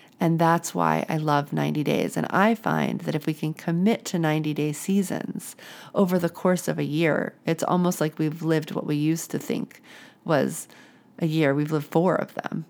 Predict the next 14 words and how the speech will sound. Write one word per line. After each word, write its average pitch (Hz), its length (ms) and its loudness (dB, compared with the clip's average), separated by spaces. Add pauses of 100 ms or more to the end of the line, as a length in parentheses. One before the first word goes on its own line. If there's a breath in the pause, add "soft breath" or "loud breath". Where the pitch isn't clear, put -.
because 151 380 -2
we 160 140 0
really 156 340 2
can 147 380 0
do 156 180 0
in 147 140 0
ninety 147 320 -2
days - 400 -4
what - 160 -10
you 156 160 -2
might 147 240 -2
have 151 160 -4
thought - 640 -4 (100)
got - 220 -4